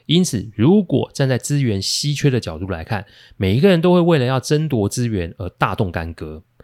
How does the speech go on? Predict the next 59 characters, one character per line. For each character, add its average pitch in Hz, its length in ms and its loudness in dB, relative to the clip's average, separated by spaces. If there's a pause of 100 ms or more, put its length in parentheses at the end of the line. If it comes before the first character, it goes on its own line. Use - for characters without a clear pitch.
(280)
你 110 160 4
就 202 180 4
算 175 220 2
不 123 160 -4
犯 160 240 -2
人， 101 280 -2
那 143 140 -2
人 98 480 -2
也 95 140 -6
会 107 180 -4
来 82 120 -6
犯 87 240 -10
你 147 140 -14
哦， 98 160 -20 (280)
这 - 120 0
是 143 100 0
一 147 40 0
种 107 120 -2
天 101 180 0
性。 110 200 -6 (320)
所 - 120 0
以 202 60 6
除 147 300 -2
非， 175 200 -2
除 123 200 -4
非 123 160 -2
听 127 180 -4
众 131 140 -2
们， 92 140 -6
你 127 100 -4
想 120 160 -6
要 110 80 -6
去 - 120 -10
深 123 300 -6
山 123 200 -6
里 101 100 -8
面 104 160 -6
找 80 160 -10
个 80 100 -14
山 113 300 -6
洞 107 160 -6
打 82 200 -6
坐 113 160 -2
过 101 220 -4
一 85 80 -6
辈 101 160 0
子， - 220 -12
否 107 180 -12
则 107 140 -4
这 151 100 -8
个 123 80 -6
现 110 220 -4
状 - 180 -8 (140)
你 87 100 -10
就 92 100 -4
得 87 120 -8
接 78 180 -10
受 62 140 -12
哦。 - 180 -18